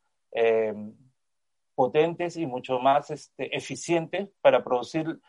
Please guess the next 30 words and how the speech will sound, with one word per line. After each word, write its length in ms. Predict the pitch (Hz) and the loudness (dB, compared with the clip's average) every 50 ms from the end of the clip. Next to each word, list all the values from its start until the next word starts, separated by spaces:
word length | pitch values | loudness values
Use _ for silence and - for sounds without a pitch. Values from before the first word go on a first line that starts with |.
| _ _ _ _ | _ _ _ _
los 200 | - 135 127 123 | 4 4 4 4
mismos 300 | 135 151 156 165 165 165 - | 4 -4 -4 -4 -4 -4 -4
productos, 600 | 160 143 143 147 160 160 147 - 180 185 175 165 165 _ _ _ _ _ _ - | -4 -2 -2 -2 -2 -4 -6 -4 -6 -6 -6 -6 -14 _ _ _ _ _ _ -4
yo 120 | 135 139 | -4 -2
creo 180 | 139 160 165 147 | -2 -2 -4 4
que 80 | 160 143 | 6 6
ahí 140 | 143 156 | 6 6
se 160 | 147 - 165 156 | 4 0 6 6
va 60 | 156 | 6
a 100 | 156 156 156 - _ _ - | 6 4 -6 -18 _ _ 0
poder 420 | 156 143 135 143 156 170 160 - - | 2 4 4 6 4 4 2 0 -2
achicar 500 | - 147 143 - - 143 139 139 147 143 | 0 0 0 0 -2 4 8 8 8 10
la 140 | 160 151 127 | 10 8 8
brecha, 400 | 135 131 123 113 107 - - - _ _ _ _ - | 8 6 4 2 -4 -8 -14 -18 _ _ _ _ 0
¿ya? 180 | 123 135 139 | 2 2 2
Pero 140 | - 151 175 | 4 2 2
es 100 | - - | 2 0
una 180 | 165 165 170 165 | 4 4 4 8
tarea 300 | 151 139 143 160 156 - | 8 8 8 8 6 6
conjunta 720 | 156 131 127 127 - 170 165 139 117 - 127 127 - - - _ _ _ - - _ - | 6 4 4 4 6 4 4 4 4 2 2 2 2 0 -4 _ _ _ -20 -20 _ 0
donde 560 | 139 135 131 127 123 127 123 120 120 117 113 | 0 0 0 2 0 0 0 0 -2 -4 0
ya 140 | 110 143 143 139 | 8 8 8 10
no 180 | 156 151 151 | 10 4 4
hay 220 | 160 170 185 208 202 | 4 4 0 -2 -6
segundas 560 | - - 190 170 190 196 196 196 208 202 - | -2 -2 0 2 2 0 2 2 0 2 2
oportunidades. 840 | 190 175 185 185 165 - 180 170 175 185 220 233 160 123 113 110 110 | 0 2 2 0 0 0 -4 -2 2 6 6 8 8 8 4 2 0
Yo 80 | 123 135 | -2 -4
creo 160 | 135 160 - | -2 -2 -4
que 120 | - 151 127 | -2 -4 -6
si 260 | - 127 117 107 | -4 -6 -8 -8